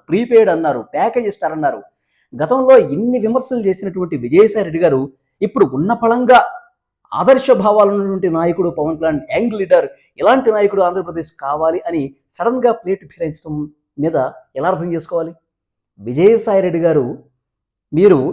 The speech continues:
జగన్మోహన్ రెడ్డి చేసినటువంటి ఇలాంటి మాస్టర్ ప్లాన్‌లో మీరు ఎన్ని ప్లాన్లు వర్కౌట్ చేసినా, మీరు ఎన్ని ట్వీట్లు చేసినా, ఆంధ్రప్రదేశ్లో ప్రస్తుతం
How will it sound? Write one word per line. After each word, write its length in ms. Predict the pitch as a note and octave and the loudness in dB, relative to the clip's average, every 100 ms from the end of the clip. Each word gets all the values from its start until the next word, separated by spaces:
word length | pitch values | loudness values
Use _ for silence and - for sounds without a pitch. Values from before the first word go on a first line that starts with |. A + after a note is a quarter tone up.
| - A#2+ B2+ | -8 -8 -4
జగన్మోహన్ 480 | B2+ G3+ A3 G3+ G3+ | -2 -2 0 0 2
రెడ్డి 140 | G3 | 2
చేసినటువంటి 440 | F#3 F#3+ E3+ F#3 D#3 | 2 -2 -8 -6 -2
ఇలాంటి 240 | D#3+ F3+ F3+ B2+ | -2 -2 -4 -4
మాస్టర్ 380 | B2 F3 - F3 | -4 -6 -10 -10
ప్లాన్‌లో 380 | F3 E3+ E3 D#3+ D#3 _ _ | -8 -6 -4 -6 -6 _ _
మీరు 140 | D3 D#3+ A#2+ | -4 -2 -4
ఎన్ని 200 | B2+ F3+ F3+ | -4 -6 -2
ప్లాన్లు 320 | E3+ E3+ E3 D#3+ C3+ | -2 -2 -6 -8 -10
వర్కౌట్ 340 | - D#3 C#3 | -6 -6 -4
చేసినా, 240 | C#3+ F3 F#3 - _ - | -6 -8 -12 -14 _ -2
మీరు 140 | D#3+ B2 | 0 0
ఎన్ని 160 | C3+ F#3+ | 0 -2
ట్వీట్లు 280 | F3+ F3+ F3+ D3+ | -2 -8 -4 -4
చేసినా, 300 | D3 E3+ C#3+ D3+ - _ _ _ | -4 -6 -8 -8 -16 _ _ _
ఆంధ్రప్రదేశ్లో 880 | A#2+ D3+ F3+ E3 E3+ D3 C#3+ C#3+ E3 A#3 - | -6 -4 -2 -4 -4 -4 -4 -4 -4 -2 -4
ప్రస్తుతం 360 | C#3 E3 G#3 | -10 -8 -8